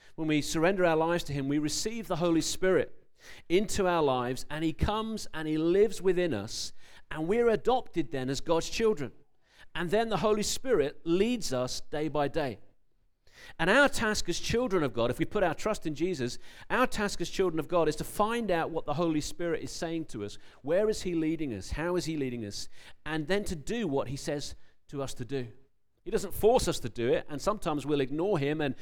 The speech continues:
God is gracious when we mess up, and that's fantastic. But our task is to try and find out what is it the Holy Spirit is leading us to do. Paul says this in Galatians, and Stuart mentioned this verse last week, "Since we live by the Spirit,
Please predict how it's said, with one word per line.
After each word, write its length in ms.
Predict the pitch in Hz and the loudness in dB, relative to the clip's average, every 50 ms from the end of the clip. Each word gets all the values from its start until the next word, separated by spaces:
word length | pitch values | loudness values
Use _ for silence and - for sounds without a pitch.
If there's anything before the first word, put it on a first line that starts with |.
| - - - | -12 -10 -2
God 180 | - 180 165 160 | 0 2 4 4
is 100 | 143 - | 2 0
gracious 480 | - 156 165 180 202 196 - 180 - | 0 0 0 2 0 0 -2 -2 -2
when 120 | 165 147 143 | -2 -2 -2
we 100 | 139 143 | -2 -2
mess 320 | 147 156 160 - - - | -2 2 2 2 2 4
up, 180 | 185 180 - - | 0 -2 -2 -4
and 120 | 123 123 | -6 -6
that's 160 | 151 139 - | -6 -6 -4
fantastic. 600 | - 156 143 135 - 185 170 180 - - 151 - - - - - | -4 -4 -4 -4 -4 -4 -4 -4 -4 -4 -6 -6 -8 -12 -12 -6
But 100 | - 147 | -2 0
our 160 | 147 170 - | 0 0 0
task 400 | - - - 220 220 214 - - | 0 0 -2 -2 -2 -4 -2 -4
is 80 | 180 165 | -4 -4
to 60 | - 147 | -4 -6
try 220 | - - 196 185 | -4 -2 -2 0
and 100 | 165 156 | 0 -2
find 320 | - - 196 185 185 185 | -2 -2 -2 -2 0 0
out 160 | 175 160 - - - - - | 0 0 0 -2 -6 -12 -14
what 240 | - 135 170 202 226 | -10 -6 -4 -4 0
is 80 | 190 | 0
it 120 | 208 208 - | 0 0 0
the 80 | 156 | -2
Holy 200 | 160 170 156 151 | -2 -2 -2 -2
Spirit 360 | 147 - - 156 151 147 135 - | -4 -4 -2 0 0 0 0 -2
is 100 | 135 - | -4 -4
leading 260 | 135 143 139 135 131 | -4 -2 -2 -2 -4
us 100 | 127 - | -4 -6
to 80 | - - | -8 -6
do. 220 | 120 135 127 117 117 - - - _ _ _ _ _ _ - - - - | -4 -4 -4 -4 -6 -10 -16 -20 _ _ _ _ _ _ -20 -20 -20 2
Paul 200 | - 190 214 220 | 6 8 8 8
says 260 | - - 208 190 143 | 8 6 4 6 6
this 180 | 190 190 - - | 6 4 4 2
in 80 | 151 | 0
Galatians, 480 | 139 147 143 151 170 180 - - 135 107 | 2 4 4 6 6 4 2 0 -4 -4
and 80 | 117 113 | -4 -4
Stuart 380 | - - - 190 165 131 - - - - - | -2 0 2 2 2 2 0 -4 -12 -14 -10
mentioned 360 | - 135 147 147 - 151 139 | -6 -6 -4 -4 -2 -2 -2
this 100 | 135 139 | -2 -2
verse 300 | - - 143 143 139 - | 2 2 4 2 2 2
last 240 | 147 147 143 - - | -2 -2 -2 -2 0
week, 220 | 160 156 143 - - | 0 0 0 0 -2
"Since 380 | - - 214 254 - - - | 0 0 0 0 0 -2 0
we 140 | - 170 160 | 2 4 4
live 400 | 160 160 165 202 226 240 - - | 4 6 6 8 6 6 4 0
by 160 | - 160 147 | -2 -2 -2
the 120 | 123 127 120 | -2 -2 -2
Spirit, 540 | - - - 143 135 135 143 156 - - | -4 -4 -2 0 2 2 2 2 2 -2